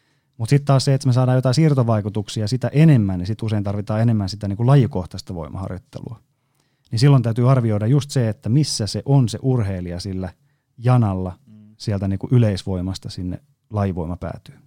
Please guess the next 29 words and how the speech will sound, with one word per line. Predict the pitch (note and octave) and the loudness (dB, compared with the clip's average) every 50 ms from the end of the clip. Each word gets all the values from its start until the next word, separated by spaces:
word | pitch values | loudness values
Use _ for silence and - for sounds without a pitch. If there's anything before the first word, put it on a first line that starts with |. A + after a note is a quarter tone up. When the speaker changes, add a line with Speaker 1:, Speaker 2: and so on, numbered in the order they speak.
| _ _ _ _ _ _ _ _ _ _ _ _ _ _ _ _ _ _ _ _ _ _ _ _ _ _ _ _ _ _ _ _ _ - _ - - - - - - - _ _ _ _ | _ _ _ _ _ _ _ _ _ _ _ _ _ _ _ _ _ _ _ _ _ _ _ _ _ _ _ _ _ _ _ _ _ -20 _ -20 -20 -20 -20 -20 -20 -20 _ _ _ _
Speaker 2:
No | - A#2+ | -4 -2
mitäs | C#3 F#3 F3+ - | -2 -2 -2 -2
sitten, | - D3 - - B2 A2 F2+ - - - _ _ _ _ _ _ - | -4 -4 0 0 0 0 -2 -6 -14 -20 _ _ _ _ _ _ 2
hei, | D#3+ D3 | 2 4
mun | D3+ A3 | 4 4
on | C#4 B3 D3+ B2 A#2+ B2 - | 2 2 -2 -4 -6 -8 -8
se | - B2 F#3+ F#3 | -4 -2 -2 -2
pakko | D#3 - D3+ D3 - - A#2 | 0 0 -2 0 0 0 -2
ottaa | A2 - - G2 G2 - G#2+ | -2 -2 -4 -6 -6 -4 -2
tää, | B2+ A#2+ A2 G2+ - - - - | 0 0 0 -2 -4 -8 -10 -6
tota, | A2+ G2+ - A2 A2 G#2 F2+ - - _ _ _ _ G2+ | -6 -4 -2 -2 -2 -2 -4 -6 -12 _ _ _ _ -8
ää, | G2+ G2+ G2 G2+ G2 - _ _ _ _ _ _ _ _ | -6 -6 -4 -6 -6 -10 _ _ _ _ _ _ _ _
kun | - A#2 | -2 0
mä | B2+ | 2
oon | B2 C3+ | 4 4
huomannut | E3 F#3+ F3 D3+ C3 A#2 | 4 2 2 2 0 0
sellaisia, | - C#3 B2 B2+ A#2+ B2+ | 0 0 0 0 0 -2
että | A2 - - | -4 -4 -4
kun | A#2 | -2
ite, | B2+ C#3 C#3+ C3+ - - | -2 -2 -2 -4 -6 -4
ite | C#3 C3+ C#3+ E3 C#3 C3 - - - - - - | -4 -4 -2 -2 -4 -4 -8 -14 -20 -20 -10 -4
kelaa | - C3 C3 B2+ A#2+ A2+ | -2 0 0 2 2 2
juttuja | A#2 B2 B2+ A#2+ - B2 A2 G#2+ | 0 0 -2 -2 -4 -4 -4 -4
riittävän | A2 G#2+ G2+ - G2+ G2 G2 F#2 | -4 -4 -6 -6 -6 -8 -6 -6
pitkään, | - D3 C#3+ C#3 - - B2+ A2+ A2 | -4 -6 -6 -6 -6 -6 -4 -2 -2
niin | A2 A2+ A2+ | -2 -4 -4
äkkiä | A2+ A2+ _ - A#2 A2 G#2+ | -6 -8 _ -6 -6 -4 -2
vaipuu | G#2+ G#2+ A2 G#2 - G2 G2 F#2 | -2 -2 -4 -4 -4 -6 -6 -6
sellaiseen | - G#2+ G2 G2 F#2+ - G2+ F#2+ F#2 - | -6 -6 -6 -6 -8 -8 -8 -10 -10 -10